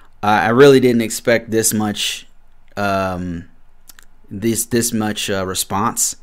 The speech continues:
I guess it's because there's just not a lot of material out there for risk management framework, would be my guess. I mean, there's some out there, but it's not,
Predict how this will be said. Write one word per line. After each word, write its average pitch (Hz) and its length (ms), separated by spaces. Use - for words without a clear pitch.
I 113 100
guess 120 220
it's - 120
because 117 320
there's 101 180
just 107 220
not 101 240
a 87 80
lot 95 340
of 87 340
material 95 560
out 95 260
there 104 200
for 104 140
risk 101 200
management 101 300
framework, 104 640
would 98 100
be 107 100
my 104 140
guess. 107 480
I 107 60
mean, 107 140
there's 110 200
some 127 220
out 117 200
there, 120 160
but 104 160
it's 101 280
not, 101 340